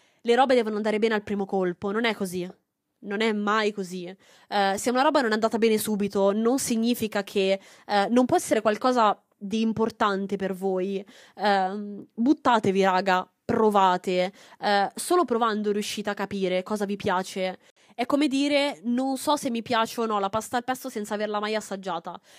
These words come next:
Cioè, l'unica cosa che devi <laughs> fare per capire se ti piace o no è assaggiarla. E invece no, sei lì che ti domandi: "Ma mi piacerà oppure no? Mm, non lo so", quando in realtà devi solo mangiare quella cazzo di pasta al pesto.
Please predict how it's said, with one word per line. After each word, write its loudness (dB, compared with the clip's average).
Cioè, -2
l'unica 4
cosa 2
che -2
devi 0
<laughs> -
fare -2
per 2
capire 2
se -2
ti -6
piace 2
o 0
no 4
è 4
assaggiarla. -2
E -8
invece 2
no, 2
sei -2
lì 2
che 0
ti -2
domandi: 2
"Ma -2
mi -2
piacerà 2
oppure 2
no? 0
Mm, -4
non -2
lo -4
so", -4
quando -4
in -6
realtà -4
devi -6
solo -4
mangiare -4
quella -8
cazzo -12
di -8
pasta -12
al -12
pesto. -16